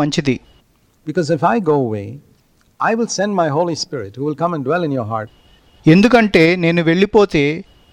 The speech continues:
Speaker 1: నేను నా పరిశుద్ధాత్మను పంపిస్తాను. ఆయన వచ్చి మీ హృదయంలో నివసిస్తాడు."
Speaker 2: "That will bring my presence everywhere in the world."
Speaker 1: "అది నా సన్నిధిని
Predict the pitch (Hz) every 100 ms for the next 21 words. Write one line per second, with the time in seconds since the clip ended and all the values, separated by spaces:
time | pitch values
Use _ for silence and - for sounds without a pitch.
0 | 160 180 185 175 165 170 170 214 190 202
1 | - 196 170 151 175 - 156 127 - -
2 | _ _ - 175 185 175 180 - 233 160
3 | 175 - - _ - 175 175 160 165 196
4 | 196 214 175 165 - 165 - 131 120 -
5 | _ _ 135 156 202 - 180 135 110 180
6 | 196 170 143 190 196 _ - 175 120 113
7 | - - - _ _ _ _ _ _ _
8 | _ _ _ _ _ 233 254 262 202 165
9 | 135 113 110 117 - - _ _ _ _
10 | _ - 170 196 180 175 180 185 220 220
11 | 180